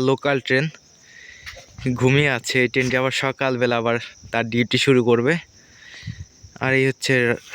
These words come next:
নিরিবিলি সুশান্ত স্টেশন। মোটামুটি স্টেশনে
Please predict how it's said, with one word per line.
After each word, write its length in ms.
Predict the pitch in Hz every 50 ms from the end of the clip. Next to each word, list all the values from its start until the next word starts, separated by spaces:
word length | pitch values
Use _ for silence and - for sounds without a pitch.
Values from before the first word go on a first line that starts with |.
| - - - - - - - _ _ _ - - - - - - - - - - - - - - -
নিরিবিলি 440 | 139 147 139 147 131 135 131 127 127 123 - -
সুশান্ত 480 | - - 139 123 - 131 127 123 117 120 123 117 110 107 - _ - - - _ _ _ _ _ 123 -
স্টেশন। 440 | - - - 131 120 - 131 123 120 113 - - _ _ - _ _ _ _ _ - - - - - - - - - - - - - - - - - - _ - - - _ _ -
মোটামুটি 400 | 127 147 147 147 143 131 - 156 151 156 -
স্টেশনে 380 | - - 156 139 139 151 151